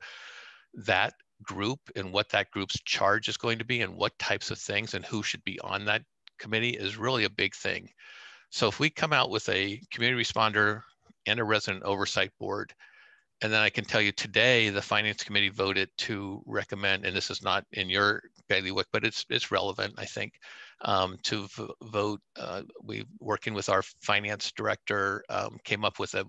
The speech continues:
way to fund reparations, uh, s-, establish a reparations fund that would have some money that would go into it every year. And then having a,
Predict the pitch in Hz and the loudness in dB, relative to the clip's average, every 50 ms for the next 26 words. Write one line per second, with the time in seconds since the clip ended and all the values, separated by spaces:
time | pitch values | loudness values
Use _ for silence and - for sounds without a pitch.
0 | - - 107 113 104 104 101 - - - 104 - - - 98 95 95 101 - - | -8 -10 -4 0 2 2 2 0 -2 -6 -6 -6 -4 -2 -2 -2 -4 -8 -12 -14
1 | - - 95 80 - 98 95 87 95 120 - - 160 151 156 170 175 - - - | -2 0 0 0 0 -2 -2 0 0 0 2 0 0 -2 -2 -6 -6 -6 -8 -10
2 | - - _ _ _ - - 101 - - - - - - - - 110 107 - - | -12 -16 _ _ _ -4 -4 -2 -2 -4 -6 -6 -6 -6 -4 -4 -4 -4 -4 0
3 | - 117 117 113 104 - - 98 95 95 - - 104 101 101 98 - 104 98 - | 2 2 2 2 0 0 2 2 2 2 2 0 2 2 2 2 0 -2 -4 -6
4 | - - 95 92 95 95 - - 104 95 85 - - - - 104 101 - - 104 | -4 -4 -4 -4 -4 -4 -2 0 0 0 -2 -6 -12 -8 -6 -4 -4 -2 0 0
5 | 95 90 - - 104 90 92 92 - - - - - - - - - - _ - | 2 2 2 2 2 0 -4 -8 -12 -18 -20 -20 -18 -18 -18 -20 -20 -20 _ -10
6 | - 98 107 110 113 110 101 107 101 101 101 - 101 95 95 85 101 101 - - | -2 2 4 4 6 6 4 4 2 0 0 2 2 2 4 2 0 -2 0 0
7 | 113 92 - - - 90 95 95 90 92 - 110 113 123 135 131 127 131 127 127 | 0 0 2 2 0 0 0 -2 -4 -4 -2 0 2 4 4 4 4 4 2 0
8 | - - - - - - - - _ _ - 98 92 92 92 92 87 92 95 98 | -4 -12 -20 -20 -20 -20 -20 -20 _ _ -4 -2 0 2 0 0 0 -4 -8 -10
9 | - - - - - 101 95 95 95 - - 95 98 - | -10 -8 -6 -2 0 2 2 2 2 0 -2 -2 -2 -4